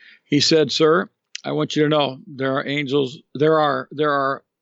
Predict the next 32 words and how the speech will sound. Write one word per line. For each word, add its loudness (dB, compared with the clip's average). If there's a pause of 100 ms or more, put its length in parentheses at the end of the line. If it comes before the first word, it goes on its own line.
(320)
um, -4 (420)
hummingbirds -2 (520)
all 4
over 2
the -8
place -6
in -10
Libertyville. -4 (400)
And -2
I 0
have 0
friends -4 (300)
who 0
are 2
neighbors 0
of -6
yours, -4 (220)
and -4
they 2
have 0
hummingbirds -4
on -4
their -4
feeders -4
all -2
the -4
time." -8
And -8
then 2
he 4
said 0
this. -8